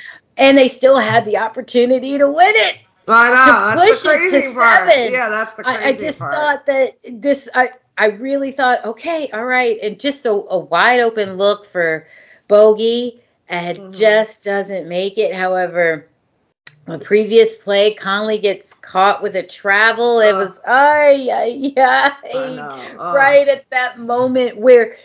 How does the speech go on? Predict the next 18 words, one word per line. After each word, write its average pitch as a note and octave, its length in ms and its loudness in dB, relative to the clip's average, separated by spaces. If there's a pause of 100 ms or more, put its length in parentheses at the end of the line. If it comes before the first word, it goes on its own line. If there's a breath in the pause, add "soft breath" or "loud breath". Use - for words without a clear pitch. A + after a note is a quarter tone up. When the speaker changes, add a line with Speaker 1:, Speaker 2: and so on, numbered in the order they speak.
(140 loud breath)
Speaker 1:
you A3 180 -6
felt B3+ 560 0
the B3 80 0
momentum A3 640 -6
shifting, A#3 640 -4
like, E3 280 -6
this A3 260 -6
is, F#3 280 -14
this G#3+ 240 -4
is G#3 100 -14
the E3+ 120 -16
turn. A3 360 -2
They're F3+ 120 -2
gonna E3 180 -2
push A#3+ 320 -2
this G3 140 -16
to F3 160 -14
seven. A#3 580 -2